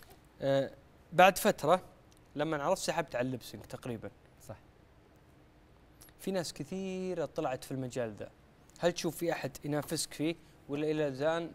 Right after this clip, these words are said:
Speaker 1: أنت رقم واحد فيه؟
Speaker 2: شوف، اللبسنج تقريبا كان عندي حركة أسويها، أسوي فيديو أنا.
Speaker 1: مم.
Speaker 2: ما ضرب، لبسنج وراه. شوف
Speaker 1: مم.
Speaker 2: كلام أول مرة أقوله، بقوله كذا صار.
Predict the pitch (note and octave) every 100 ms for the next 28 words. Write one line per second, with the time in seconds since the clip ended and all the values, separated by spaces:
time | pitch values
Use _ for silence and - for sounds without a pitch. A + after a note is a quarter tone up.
0 | - D#3 C#3 - - C#3 B2+ B2+ B2 -
1 | - - A#2 - - - - - G3 -
2 | - - - - - - - - - C#3+
3 | F3+ B3 - B3 G3+ F3+ - G3+ G3 D3+
4 | E3+ D#3+ F#3+ C#3+ E3 D3 C3+ B2 C3 B2+
5 | B2 - C3 G#3 F3+ D3+ C#3+ B2 C3 -
6 | - - D#3 D3 - - - - - -
7 | - D3+ G3 G#3 A#3 C4 - - - -
8 | D3 E3 - B2+ A2+ A2 G2 - - -
9 | - - - - - - C#3+ D#3 F#3 F3
10 | F3+ D#3 B2+ A2+ A2 F#2+ - A2 B2 D3+
11 | B2+ A2+ A#2+ G2+ G2+